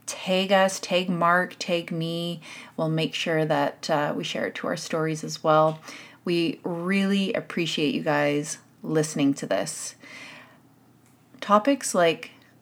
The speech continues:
forgiveness and relationship mending are challenging.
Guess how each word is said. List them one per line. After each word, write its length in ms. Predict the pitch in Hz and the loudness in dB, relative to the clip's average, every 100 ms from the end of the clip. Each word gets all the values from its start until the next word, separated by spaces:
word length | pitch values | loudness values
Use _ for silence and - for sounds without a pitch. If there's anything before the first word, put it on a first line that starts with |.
| _ | _
forgiveness 1300 | - - 160 147 151 160 175 208 247 302 - - - _ _ _ _ - | -18 -8 -6 -4 2 2 4 6 6 6 -2 -12 -14 _ _ _ _ -6
and 260 | 180 170 156 | -2 -2 0
relationship 760 | 147 143 160 - 214 - 220 | 0 0 -2 4 4 4 0
mending 720 | 208 196 202 220 233 247 247 - _ _ _ _ | 2 0 2 6 8 8 6 -2 _ _ _ _
are 100 | - | -6
challenging. 720 | 175 202 180 190 165 98 - | -2 2 4 2 -2 -4 -4